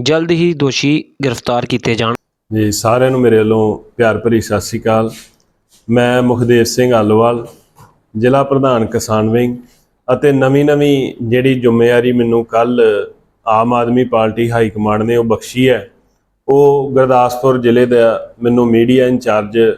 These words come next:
Speaker 2: ਲਗਾਇਆ ਗਿਆ। ਇੱਕ ਸਪੋਕਸਪਰਸਨ, ਮੁੱਖ ਬੁਲਾਰੇ ਵਜੋਂ ਇੱਕ ਮੈਨੂੰ ਜ਼ਿੰਮੇਵਾਰੀ ਦਿੱਤੀ ਗਈ ਹੈ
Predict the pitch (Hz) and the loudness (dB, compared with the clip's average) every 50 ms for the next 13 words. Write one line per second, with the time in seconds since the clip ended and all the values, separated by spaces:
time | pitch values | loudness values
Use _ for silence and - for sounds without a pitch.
0 | - 110 113 107 104 101 101 101 104 107 107 117 120 120 123 120 - - - _ | -4 -4 -2 0 2 2 2 2 0 0 0 0 0 0 -2 -4 -8 -14 -20 _
1 | _ _ _ _ _ _ _ - 131 135 131 - - - - 131 123 120 123 123 | _ _ _ _ _ _ _ -4 -4 -4 -2 -6 -8 -4 0 0 2 2 0 -2
2 | - 131 127 120 - - 135 135 135 135 127 123 - _ _ 113 123 135 131 135 | -2 -2 -2 -2 -2 -2 0 0 0 -2 -4 -6 -12 _ _ -2 -2 -2 -2 -2
3 | 139 131 131 123 117 110 110 113 113 113 110 104 110 113 113 113 110 95 - - | -2 0 2 2 2 4 2 2 2 2 2 2 2 2 2 2 0 -4 -4 -4
4 | 123 120 - 117 120 120 120 120 120 113 110 110 107 107 107 107 107 107 107 107 | -6 -4 -4 -4 -4 -2 -2 -2 -2 -2 -2 -2 -2 0 0 2 2 0 -2 -4
5 | 107 104 - - 117 113 117 117 120 120 123 123 120 | -6 -8 -6 -4 -2 0 0 0 0 0 0 -2 -4